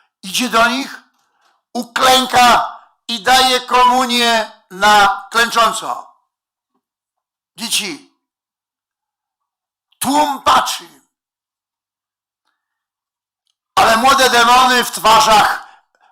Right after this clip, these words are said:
młodych wikarych już obmyśliły plan.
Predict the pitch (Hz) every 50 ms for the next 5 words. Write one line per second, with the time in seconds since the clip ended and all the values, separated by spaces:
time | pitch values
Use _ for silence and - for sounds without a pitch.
0 | _ - 180 220 226 226 220 220 190 160 196 208 - 220 226 233 226 220 220 226
1 | - - 247 240 - - 262 247 247 240 233 240 220 - 233 247 240 240 240 247
2 | 247 240 226 208 185 170 165 156